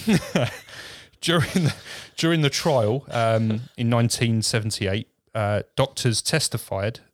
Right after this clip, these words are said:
that Anna wasn't possessed, but instead claimed that she suffered from a psychological state because of the strict religious upbringing and her epilepsy.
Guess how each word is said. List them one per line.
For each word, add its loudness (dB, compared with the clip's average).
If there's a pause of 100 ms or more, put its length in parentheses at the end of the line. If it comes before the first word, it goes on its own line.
that -2
Anna 0
wasn't 0
possessed, -4 (420)
but -4
instead -2
claimed 0
that -6
she -4
suffered -2
from -2 (480)
a -2
psychological -2
state -4
because -4
of -4
the -4
strict -4
religious -2
upbringing -4 (320)
and -2
her 0
epilepsy. -8